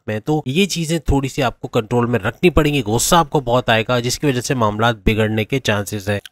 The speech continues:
अब अगर आपके सातवें घर, यानी आपके हस्बैंड वाइफ के रिलेशंस के घर, आपके बिजनेस पार्टनरशिप के घर को, के बारे में बात करें, जो सेवंथ हाउस होता है, और सूरज इसका रूलिंग लॉर्ड, यानी सातवें घर, आपके हस्बैंड वाइफ के रिलेशंस के घर का रूलिंग लॉर्ड,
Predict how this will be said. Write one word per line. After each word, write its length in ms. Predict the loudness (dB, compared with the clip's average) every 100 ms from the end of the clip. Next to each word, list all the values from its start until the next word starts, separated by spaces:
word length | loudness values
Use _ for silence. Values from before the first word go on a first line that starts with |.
| _
अब 140 | 4 6
अगर 200 | 6 6
आपके 300 | 4 4 2
सातवें 580 | 4 4 6 6 6 8
घर, 160 | 6
यानी 240 | 4 4 4
आपके 320 | 2 2 2
हस्बैंड 340 | 2 4 4
वाइफ 180 | 4 2
के 100 | 2
रिलेशंस 600 | 0 2 2 2 2 0
के 180 | 0 0
घर, 220 | 2 4
आपके 340 | 4 2 -2
बिजनेस 420 | 0 0 2 0 0
पार्टनरशिप 580 | 2 2 2 0 -2
के 120 | 0 0
घर 200 | 0 -2
को, 380 | 0 0 0 -2
के 100 | -2
बारे 260 | 2 4 2
में 220 | 0 0
बात 280 | 2 2 0
करें, 260 | -2 0
जो 120 | 0 0
सेवंथ 480 | 0 0 2 0 4
हाउस 260 | 2 4
होता 200 | 0 0
है, 60 | -2 -4 -2
और 160 | 2 4
सूरज 560 | 8 8 10 8 6
इसका 380 | 6 6 4 4
रूलिंग 420 | 8 8 8 4
लॉर्ड, 240 | 4 4 2
यानी 180 | 0
सातवें 540 | 2 4 4 6 4 4
घर, 140 | 4
आपके 280 | 4 2 0
हस्बैंड 340 | 0 2 2
वाइफ 180 | 2 2 0
के 80 |
रिलेशंस 460 | 0 2 2 0 -2
के 140 | -2
घर 160 | 0 0
का 220 | -2 -4
रूलिंग 440 | -2 2 4 4 4
लॉर्ड, 300 | 4 4